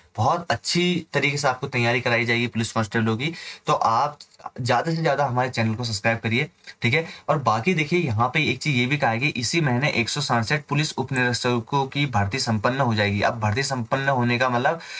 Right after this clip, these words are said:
ये हो सकता है रैंकर परीक्षा से संबंधित हो, इस पे, इस पे मैं ज़्यादा कुछ नहीं कह सकता हूँ कि वो वन सिक्सटी सेवन जो पुलिस उप-, उपनिरीक्षक हैं वो भर्ती संपन्न हो जाएगी, इसका क्या कहना है,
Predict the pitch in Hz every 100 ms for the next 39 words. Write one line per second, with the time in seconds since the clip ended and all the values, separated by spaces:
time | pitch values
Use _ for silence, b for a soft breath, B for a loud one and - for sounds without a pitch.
0 | B 151 139 139 139 151 147 113 120 143
1 | 127 - 127 131 123 117 120 123 113 139
2 | 110 - - 190 117 - - 135 127 131
3 | 120 113 107 117 - 120 123 113 110 -
4 | 151 B B B 139 123 135 127 120 135
5 | 151 - - 147 127 139 143 139 139 143
6 | 120 - - 127 135 127 123 - 135 135
7 | 135 120 147 113 123 127 120 123 131 127
8 | 113 120 135 117 - 147 135 113 101 98